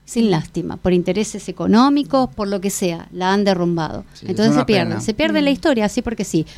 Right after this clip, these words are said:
Speaker 1: Obviamente hay gente que, a la que no le importa y hay políticos que lo permiten, porque si hay gente a la que no le importa, igual tendría que haber,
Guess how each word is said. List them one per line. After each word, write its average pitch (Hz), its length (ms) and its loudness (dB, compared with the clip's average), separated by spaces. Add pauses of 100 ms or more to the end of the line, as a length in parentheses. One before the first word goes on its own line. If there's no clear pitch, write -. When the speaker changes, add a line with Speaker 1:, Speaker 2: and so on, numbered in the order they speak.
(160)
Speaker 1:
Obviamente 202 680 2 (180)
hay 156 120 -8
gente 190 420 -2
que, 165 220 -4
a 160 80 -4
la 160 100 -4
que 165 80 -8
no 180 100 -2
le 208 80 0
importa 247 600 2
y 190 120 2
hay 175 120 0
políticos 196 420 -6
que - 100 -8
lo 175 120 -2
permiten, 165 480 -6
porque 160 200 -10
si - 120 -4
hay 277 80 -2
gente 277 180 -8
a 262 60 -4
la 226 80 -8
que 214 80 -4
no 226 80 0
le 240 60 2
importa, 277 400 0
igual 240 340 2
tendría 226 400 -6
que 233 80 -6
haber, 247 320 0